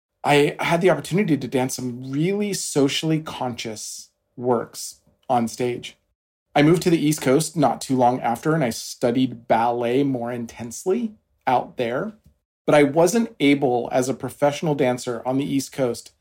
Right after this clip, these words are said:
to dance those pieces in that I danced, like, in Albuquerque that really had heart and spoke to community. And so I felt this draw to do something bigger and to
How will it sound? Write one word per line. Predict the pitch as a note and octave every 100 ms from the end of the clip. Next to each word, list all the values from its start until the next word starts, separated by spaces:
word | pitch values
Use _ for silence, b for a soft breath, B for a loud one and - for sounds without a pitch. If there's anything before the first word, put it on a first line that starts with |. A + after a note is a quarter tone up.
| b b
to | C#3+
dance | C3 C#3 C3+ D3 D#3+ - -
those | C#3+ C3 B2+ A#2+ A#2+ - - _ _ _ _ -
pieces | A3 A#3 - G3+ D#3+ - -
in | D#3+ D3+ D3 C#3 C3+ _ _
that | - D3
I |
danced, | D3 D3+ E3 -
like, | D#3+ D3+ - _
in | C#3+
Albuquerque | B2+ C#3 E3 D3+ - C3
that | - - - -
really | E3 G3+ F#3+
had | D#3+ C3+
heart | - D3+ B2+ - -
and | C3+
spoke | - - - D#3+ D#3
to | -
community. | D#3 C3+ C3 C#3 - - - b b b b b _
And | F3+ E3+
so | G3 F#3 E3+ -
I | D#3+
felt | D#3 - G3 -
this | F#3 F3+ -
draw | - C3 C#3 G3+ - - -
to | - - D#3+ D3+
do | C#3+ D#3 D#3
something | F#3 F3 E3 A#2+
bigger | C3 F#3+ - - _ D3+
and | C3+
to | D3+ C#3+